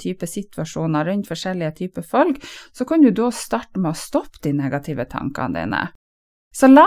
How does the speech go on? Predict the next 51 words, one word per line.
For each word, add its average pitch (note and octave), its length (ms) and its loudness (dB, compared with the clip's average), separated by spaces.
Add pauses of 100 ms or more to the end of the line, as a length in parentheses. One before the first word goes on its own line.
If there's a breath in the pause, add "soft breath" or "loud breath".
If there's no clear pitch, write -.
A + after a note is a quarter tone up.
oss - 140 4
si A#3 100 4
at F3+ 160 2
du G3 80 0
har F3+ 100 2
funnet G#3 540 0
ut G3 160 -10
at D#3+ 80 -6
du F3 100 -6
har F3+ 220 -2
tanker F3 340 -2
som D3 220 -2
for - 100 -6
eksempel, D#3 540 -6
«Åh, - 140 -6 (120)
hun F3+ 140 -2
der F3+ 180 -2
i F#3 140 -4
kassen, G3+ 400 -6
hun G#3+ 180 -4
er G#3+ 220 -2
så - 160 -10 (240)
treig A#3 420 2
når F#3 220 -2
hun - 80 -8
skanner G#3 500 -2
matvarene F#3 680 -2 (320 loud breath)
til G3 160 2
de G3 100 2
foran F#3 460 2
meg. A#3+ 240 2
Jeg G#3+ 240 -4
har G#3+ 320 8
det G3 160 4
så G3 160 0
travelt, A3+ 500 2
hun G3+ 140 6
må G#3 160 8
da F#3+ 100 4
få G3 220 2
opp G#3 100 -10
farta.» F3+ 460 4 (840 loud breath)
Og B3+ 160 8
så C4 140 2
forsøker B3+ 600 2
du E3 200 2
kanskje G3+ 280 2
å G3+ 80 -2
sette - 640 4
blekket G3 560 2
i G#3+ 180 2